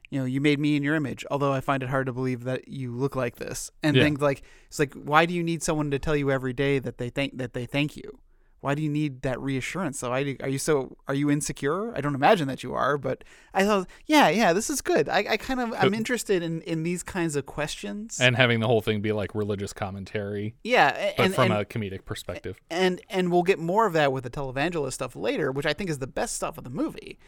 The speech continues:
Speaker 2: Yeah.
Speaker 1: Um, but it, this, this whole concept kinda goes away.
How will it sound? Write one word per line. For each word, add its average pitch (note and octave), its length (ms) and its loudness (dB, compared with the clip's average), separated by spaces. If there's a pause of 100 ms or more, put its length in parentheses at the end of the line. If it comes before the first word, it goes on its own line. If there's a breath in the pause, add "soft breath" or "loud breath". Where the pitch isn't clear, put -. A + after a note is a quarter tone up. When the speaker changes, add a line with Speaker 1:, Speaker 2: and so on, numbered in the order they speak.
Speaker 2:
Yeah. A#2 240 6 (180)
Speaker 1:
Um, C3+ 460 0 (200)
but F3 320 2
it, F3+ 260 -4
this, F#3+ 200 0
this G3+ 180 2
whole G#3+ 160 2
concept G3+ 480 -2
kinda F3 160 -2
goes D#3+ 240 0
away. D3+ 600 -6